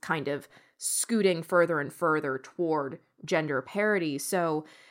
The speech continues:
when we think about the reasons that it might be particularly difficult for women to enter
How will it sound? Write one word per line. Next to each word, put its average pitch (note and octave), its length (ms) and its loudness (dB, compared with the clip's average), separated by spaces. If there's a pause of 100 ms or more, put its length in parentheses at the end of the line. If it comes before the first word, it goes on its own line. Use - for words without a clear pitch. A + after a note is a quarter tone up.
(200)
when F#3+ 160 4
we E3+ 120 0
think A3+ 260 2
about F#3 300 2
the E3+ 80 0
reasons E3+ 420 -4
that D#3+ 140 0
it D3 80 -6
might D#3 180 -4
be D3 80 -6
particularly D#3 320 -6
difficult C#3 400 -8
for - 180 -6
women D#3 520 0
to - 180 -8
enter F2+ 460 -4